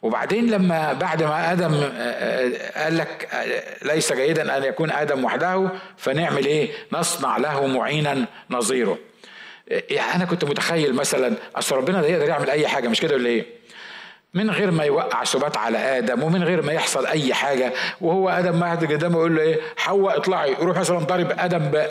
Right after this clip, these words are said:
ب-، بقلم، تروح حواء طالعة من جو-، يقدر ولا ما يقدرش؟ يقدر، مش كده ولا إيه؟ الله. بس ربنا ما عملش كده، هو عمل إيه؟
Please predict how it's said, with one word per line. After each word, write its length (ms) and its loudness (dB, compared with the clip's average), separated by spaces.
ب-، 420 0
بقلم، 360 0
تروح 380 0
حواء 340 0
طالعة 280 0
من 80 0
جو-، 140 0
يقدر 240 0
ولا 100 4
ما 80 0
يقدرش؟ 340 0
يقدر، 360 0
مش 160 0
كده 240 0
ولا 260 0
إيه؟ 160 2
الله. 180 -2
بس 280 -2
ربنا 380 2
ما 80 0
عملش 340 0
كده، 480 0
هو 220 2
عمل 360 2
إيه؟ 320 2